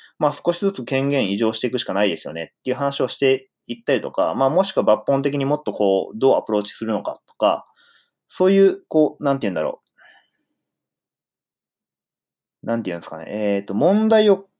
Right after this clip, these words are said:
解決する思考、仮説を立てて、問題をどう解決していくかっていうのって、やっぱ、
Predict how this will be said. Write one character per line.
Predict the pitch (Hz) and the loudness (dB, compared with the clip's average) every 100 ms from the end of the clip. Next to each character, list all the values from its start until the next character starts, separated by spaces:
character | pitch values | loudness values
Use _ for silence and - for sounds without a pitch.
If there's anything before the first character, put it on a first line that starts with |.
| - | -4
解 | 196 196 | 0 2
決 | 202 202 - | 0 -4 -4
す | - | 0
る | 180 175 - _ - - - | 4 4 0 _ -10 -6 -2
思 | 143 156 - | 2 2 0
考、 | - _ _ _ _ | -10 _ _ _ _
仮 | - 147 | -4 -2
説 | 190 - | 0 2
を | 185 | 4
立 | 190 | 4
て | 131 - | 2 0
て、 | 110 85 - _ _ _ | -2 -2 -6 _ _ _
問 | 120 127 139 | -2 0 4
題 | 131 131 135 | 4 6 6
を | 160 - - _ _ _ _ _ _ - | 4 2 -4 _ _ _ _ _ _ 0
ど | 151 151 | 2 4
う | |
解 | 117 110 | 0 -2
決 | 107 - | -4 -4
し | - | -4
て | |
い | 107 | -4
く | - | -4
か | 82 | -6
っ | - - | -6 -2
て | |
い | 175 | 0
う | 196 | 2
の | 180 123 | 2 -2
っ | - | 0
て、 | 160 131 - | 0 0 0
や | 156 | -4
っ | 160 | 2
ぱ、 | 104 - | 2 2